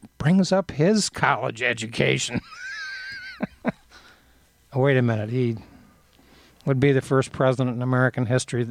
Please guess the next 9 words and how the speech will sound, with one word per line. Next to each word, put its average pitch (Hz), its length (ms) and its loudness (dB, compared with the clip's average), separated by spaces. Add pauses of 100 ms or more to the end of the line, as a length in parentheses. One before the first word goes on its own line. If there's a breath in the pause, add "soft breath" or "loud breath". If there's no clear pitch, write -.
not 135 240 0
to - 80 -6
graduate 117 560 0
from 113 220 -4
college 127 600 0 (1400 loud breath)
if 262 400 2
he 151 160 4
were 135 220 4
elected. 127 520 2